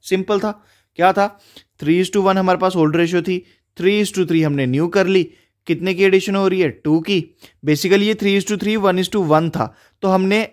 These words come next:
देखिए, घटा तो हम सकते नहीं है। इस three is to one जो फ़ोर यूनिट है, अगर हम इसको one is to one कर दें, ये तो टू यूनिट बन गया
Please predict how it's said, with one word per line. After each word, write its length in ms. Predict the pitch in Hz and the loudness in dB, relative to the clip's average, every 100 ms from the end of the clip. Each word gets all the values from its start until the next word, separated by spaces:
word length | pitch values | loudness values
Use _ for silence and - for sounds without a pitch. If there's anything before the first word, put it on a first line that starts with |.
| _ _ 147 | _ _ -4
देखिए, 280 | 170 190 | -2 -2
घटा 340 | 151 151 147 156 | -2 0 2 2
तो 140 | 202 | 2
हम 100 | 202 | -2
सकते 340 | 196 165 - 190 | -2 -4 -4 -2
नहीं 180 | 202 | -2
है। 140 | 185 185 _ _ | -4 -6 _ _
इस 220 | 175 190 - | -4 -4 -2
three 340 | 180 202 202 | 0 0 0
is 80 | 214 | 0
to 120 | 202 | 2
one 200 | 185 190 170 | 2 -2 -4
जो 160 | 160 | -4
फ़ोर 400 | 190 - 151 170 | -4 -2 2 2
यूनिट 240 | 180 175 170 | 2 -2 0
है, 140 | 160 | 0
अगर 180 | 160 170 | 0 0
हम 100 | 175 | -2
इसको 220 | 170 185 | -2 0
one 240 | 160 156 160 | 0 0 0
is 40 | |
to 120 | 180 | 0
one 160 | 170 156 | 0 0
कर 100 | 147 | -2
दें, 140 | 135 | 0
ये 160 | 160 147 | 0 0
तो 80 | 156 | 0
टू 240 | 156 202 | 0 0
यूनिट 280 | 190 202 180 | 2 0 0
बन 200 | 180 180 | -2 0
गया 160 | 170 | 0